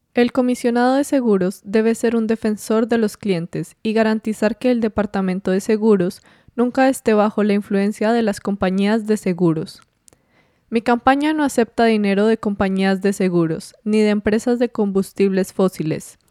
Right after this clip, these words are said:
y nunca aceptaré regalos de intereses especiales o corporativos. Antes de graduarme de la universidad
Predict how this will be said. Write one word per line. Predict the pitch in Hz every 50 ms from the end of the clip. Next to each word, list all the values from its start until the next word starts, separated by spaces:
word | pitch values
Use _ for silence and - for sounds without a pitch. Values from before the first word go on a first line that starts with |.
| - _ _ _ _ _
y | - 226 233
nunca | 247 247 247 269 277 277
aceptaré | 269 - 277 247 - - 220 202 196 190
regalos | 180 190 202 214 233 220 196 180 185 196 - _
de | _ _ 202 202
intereses | 208 202 196 - 196 190 202 202 220 208 -
especiales | 220 - - - 240 226 - 254 226 202 196 175 - - - _
o | - 202 202
corporativos. | - - 196 180 - - - 196 190 180 175 - - 196 180 160 - - - - - - _ _ _ _ _ _ _ _ _ - - _ _ _ _ _ _ _ _ _ _ _ _ _ _
Antes | - 247 262 - 311 294
de | 294 311 294
graduarme | 294 262 233 214 214 214 208 208 214 214
de | 220 220 220
la | 220 214
universidad | 208 208 202 196 196 190 - - 208 185 170 165 -